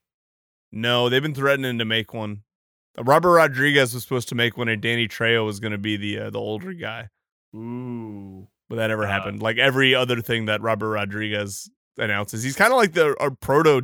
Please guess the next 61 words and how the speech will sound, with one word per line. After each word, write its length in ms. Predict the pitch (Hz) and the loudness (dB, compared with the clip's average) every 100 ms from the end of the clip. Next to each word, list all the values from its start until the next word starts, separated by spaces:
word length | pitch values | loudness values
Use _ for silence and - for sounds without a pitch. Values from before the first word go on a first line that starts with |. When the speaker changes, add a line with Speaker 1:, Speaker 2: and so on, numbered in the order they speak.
| 110 | -2
Speaker 1:
Guillermo 420 | - 123 127 123 117 | -2 0 2 2 0
del 160 | 113 | -2
Toro 420 | 104 123 123 110 | -2 -2 0 0
in 100 | 104 | -4
that 140 | 101 - | -8 -10
regard. 400 | 101 101 98 95 _ _ _ _ _ _ _ _ _ _ _ _ _ _ _ _ 123 113 _ _ - | -10 -10 -10 -12 _ _ _ _ _ _ _ _ _ _ _ _ _ _ _ _ -16 -16 _ _ -16
Speaker 2:
Does 120 | 123 | -12
he 100 | 143 | -12
proto? 580 | 135 - 107 113 147 165 | -16 -16 -12 -10 -10 -8
How 100 | 170 | -8
much? 260 | 165 175 - - - | -8 -10 -14 -20 -10
I 80 | 175 | -10
don't 100 | 392 | -8
think 100 | 170 | -6
he 60 | 131 | -6
was 120 | 120 | -4
that 140 | 127 | -4
far 180 | - 151 | -2 -2
ahead 180 | 127 147 | 0 -2
of 160 | 160 120 | -4 -10
Guillermo 300 | 123 156 165 | -10 -10 -8
del 100 | 165 | -2
Speaker 1:
He 120 | 156 | 4
Speaker 2:
Toro, 80 | 156 | 8
Speaker 1:
really 200 | 147 123 | 8 8
Speaker 2:
was 240 | 120 120 | 6 4
he? 60 | 113 | 0
Speaker 1:
wasn't. 160 | - | 2
I 100 | 147 | 4
just 100 | 165 | 8
Speaker 2:
Let's 120 | 196 160 | 6 6
say 60 | |
Speaker 1:
in 40 | 170 | 4
Speaker 2:
they're, 60 | 139 | 6
like, 80 | 170 | 6
Speaker 1:
terms 160 | 165 | 6
Speaker 2:
the 60 | 160 | 6
Speaker 1:
of 60 | |
Speaker 2:
same 120 | 156 151 | 6 6
Speaker 1:
an, 80 | 156 | 2
Speaker 2:
age. 260 | 98 - - 110 | 0 -8 -8 2
Speaker 1:
I 120 | 185 | 4
think 180 | 196 233 | 4 4
just 140 | 220 196 | 2 2
in 60 | |
terms 240 | 170 180 170 | 2 2 2
of 80 | |
announcing 460 | 156 135 135 127 131 | 0 2 0 0 -2
a 60 | 120 | -2
bunch 180 | 123 | -2
of 100 | 127 | -4
things 260 | 117 123 120 | -4 -4 -2
that 100 | 113 | -2
never 300 | 110 117 113 | 2 2 4
actually 580 | 113 113 - 127 117 117 | 2 2 0 -4 -2 -4
end 160 | 131 123 | -4 -2
up 80 | 117 | 2
happening. 520 | 120 120 131 127 131 | 2 0 -2 -4 -6
<laughs> 60 | - - - _ _ _ _ _ _ | -10 -16 -20 _ _ _ _ _ _
Speaker 2:
Yeah, 340 | 113 117 107 98 - | -4 -4 -4 -8 -10
yeah. 300 | 117 117 | -4 -4